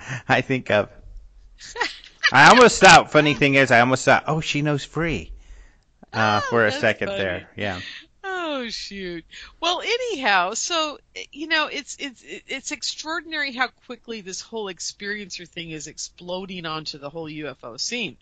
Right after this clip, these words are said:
Speaker 1: Mm-hmm.
Speaker 2: And I think it's time, Alejandro, that the scientific research, which mufon does quite a bit of, and a lot of other researchers do out there,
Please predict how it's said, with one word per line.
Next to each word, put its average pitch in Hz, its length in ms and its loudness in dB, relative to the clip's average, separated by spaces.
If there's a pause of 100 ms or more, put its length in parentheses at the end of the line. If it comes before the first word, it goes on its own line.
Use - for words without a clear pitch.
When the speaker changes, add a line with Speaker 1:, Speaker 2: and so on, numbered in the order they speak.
(160)
Speaker 1:
Mm-hmm. 113 280 -4
Speaker 2:
And 233 300 0 (320)
I 214 140 0
think 285 340 -8
it's - 220 -10
time, 208 320 -8
Alejandro, 226 640 -8
that 196 240 -6
the 180 100 -10
scientific 247 800 -4
research, 196 560 -6
which 180 240 -10 (160)
mufon 190 600 -4
does 175 420 0
quite 175 260 -2
a 175 60 -8
bit 170 260 -4
of, 175 320 0
and 165 220 -4
a - 20 -6
lot 156 320 0
of 196 100 -6
other 175 240 -2
researchers 156 800 -8
do 147 220 -8
out 139 240 -2
there, 147 320 -2